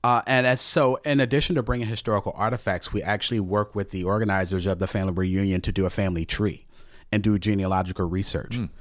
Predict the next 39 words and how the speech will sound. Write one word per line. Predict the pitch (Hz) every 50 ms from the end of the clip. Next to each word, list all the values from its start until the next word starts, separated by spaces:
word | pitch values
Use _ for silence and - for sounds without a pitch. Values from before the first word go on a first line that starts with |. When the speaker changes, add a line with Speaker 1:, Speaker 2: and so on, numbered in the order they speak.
| - - - - -
Speaker 1:
So | - - - 170 139 127 123 113 - - _ _ _ _ _ _ _ -
that | - 135 135 139 127 123 117 - - -
when | 139 127 131 131 131 120
they're | 123 127 123 120 120 117 113 110 - - -
getting | 123 - 156 180 202
together | 170 - 127 120 117 107 110 101
as | 98 90
a | 98 90
family, | - - 113 120 131 131 110 95 92 90 85 73 - - - - -
they | - 110 104
now | 90 87 92 101 107 117 120 123 120 113 107 - - -
have | - - 120 110 107 107 101 - -
a | - 98
history | 87 82 - - 123 135 - - - - 117 107 107 101 -
to | - -
discuss. | 101 85 85 - - - - 110 95 - - - - - - -
Speaker 2:
Oh, | - 117
that's | 123 123 - -
great. | - - 80 95 104 - - - - - - -
Speaker 1:
And | 151 147 139 131 131 127
when | 127 139 139 139
they | 135 127
had | 156 175
a | 165
history | 143 143 175 - - 156
to | - -
discuss, | 113 107 95 - - 175 147 135 - - -
now | 110 101 107 127 143 151 180
the | 175 143 131 -
artifacts | 120 151 190 196 - - 120 101 - - -
make | 101 101 69
more | 92 95 82
sense. | - - - - 69 - - - -
Speaker 2:
Yep. | 98 107 - - - -
Speaker 1:
Because | 104 123 - - 127 - 123
now | 127 135 147 160
we're | 147 139 131
talking | 131 - 135 127 127 - - 131 120
about, | 110 107 113 110 104 104 - -